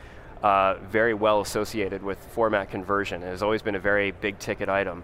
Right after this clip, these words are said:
Now that's being dropped to, like, thirteen, one thousand three hundred dollars, something like that.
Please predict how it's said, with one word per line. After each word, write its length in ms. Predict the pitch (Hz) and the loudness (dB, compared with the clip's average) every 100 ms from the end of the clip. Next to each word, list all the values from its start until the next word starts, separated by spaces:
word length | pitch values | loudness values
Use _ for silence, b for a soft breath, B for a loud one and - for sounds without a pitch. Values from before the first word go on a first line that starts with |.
| B B B - | B B B -4
Now 220 | 107 120 | 2 4
that's 300 | 117 113 - - - | 4 2 -4 -12 -6
being 200 | 113 104 | -4 0
dropped 260 | 104 104 | 0 0
to, 100 | 107 | -2
like, 180 | 98 95 - - | -2 -6 -10 -12
thirteen, 920 | 98 101 101 - - 104 101 104 104 104 101 - - | -10 -8 -10 -14 -10 -6 -6 -6 -6 -10 -14 -18 -10
one 180 | 107 113 | -2 0
thousand 320 | 110 107 107 | 2 0 0
three 140 | 101 113 | -4 -4
hundred 180 | 107 104 | -4 -2
dollars, 360 | 107 107 110 | -2 -2 -4
something 320 | 110 107 110 | -6 -4 0
like 200 | 107 107 | 0 0
that. 320 | 110 107 107 | 2 4 2